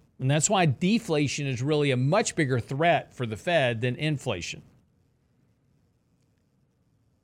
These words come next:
But part of that deflationary process is also financial instability. And those two, those two really go hand in hand.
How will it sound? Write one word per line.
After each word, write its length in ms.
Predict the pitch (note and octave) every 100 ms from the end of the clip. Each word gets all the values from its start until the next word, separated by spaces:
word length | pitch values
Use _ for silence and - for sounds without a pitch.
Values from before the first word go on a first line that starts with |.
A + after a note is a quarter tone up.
| _ _ _ -
But 180 | C#3+ -
part 240 | G3+ G3
of 80 | E3+
that 180 | D3+ C3+
deflationary 680 | B2+ - A#3 C4 G#3+ E3 C3+
process 540 | D#3 C#3 C3 B2+ A#2
is 120 | C3+
also 300 | D3 D3+ D3
financial 480 | B2 C#3 C3+ B2+ B2+
instability. 720 | A2+ - A#2+ D3+ B2+ - - - - _ _
And 120 | B2+
those 160 | C#3 D3
two, 360 | - D3+ A#2+ B2+
those 300 | C3+ C#3+ D#3+
two 220 | - F3
really 300 | C#3 C#3+ D3+
go 160 | C3+ B2+
hand 260 | B2+ C3+ A#2
in 80 |
hand. 360 | A2 E3+ D3 G#2+